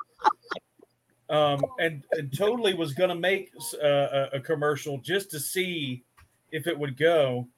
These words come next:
I don't know if you guys remember the Jolt Boat that I, I was pitching the other day. So I feel like the Shake Weight's great, right?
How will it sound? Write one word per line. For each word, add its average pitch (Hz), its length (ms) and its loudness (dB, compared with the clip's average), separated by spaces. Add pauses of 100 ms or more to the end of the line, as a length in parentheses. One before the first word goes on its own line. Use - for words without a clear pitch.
(220)
I 147 60 0
don't 156 160 -2
know 165 160 4
if 143 100 -2
you 160 120 -6
guys 151 260 4
remember 147 360 0
the 139 120 -4
Jolt 247 380 10
Boat 147 360 4 (580)
that 156 160 6
I, 151 200 8
I 151 220 4
was 147 160 -2
pitching 156 560 -6 (120)
the 151 100 0
other 143 220 2
day. 113 400 -2 (640)
So 214 460 2 (680)
I 262 160 6
feel 311 220 2
like 247 260 4
the 170 80 -2
Shake - 380 -2
Weight's 208 280 4
great, 156 520 0
right? 214 420 2